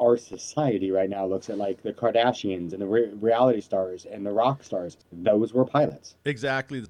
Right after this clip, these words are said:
Speaker 2: Yes. Uh, yeah. They could. They, they had ticker tape parades for her. Uh,
Speaker 1: Mm-hmm.
Speaker 2: she was always met with huge bouquet of roses and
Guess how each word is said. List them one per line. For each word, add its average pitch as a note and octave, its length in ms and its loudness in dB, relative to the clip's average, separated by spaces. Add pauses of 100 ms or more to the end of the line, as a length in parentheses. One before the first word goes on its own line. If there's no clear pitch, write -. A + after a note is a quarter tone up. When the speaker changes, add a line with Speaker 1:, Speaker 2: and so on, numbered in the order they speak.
(120)
Speaker 2:
Yes. G2+ 380 -8
Uh, A2+ 140 -10
yeah. A#2+ 240 -4
They A#2 140 -6
could. A#2 220 -14
They, A#2+ 140 -12
they C#3+ 200 -4
had C3 180 -2
ticker E3 220 -4
tape B2+ 280 -6
parades C3+ 460 -2
for C#3+ 160 -12
her. C3 480 -6 (260)
Uh, C#3 40 4
Speaker 1:
Mm-hmm. C#3 140 2
Speaker 2:
she - 180 -6
was C3+ 160 -2
always C3+ 340 2
met C3 280 -4
with B2 140 -10
huge E3+ 220 -10
bouquet B2+ 340 -6
of G2 160 -8
roses C#3 800 -2
and A#2 160 -10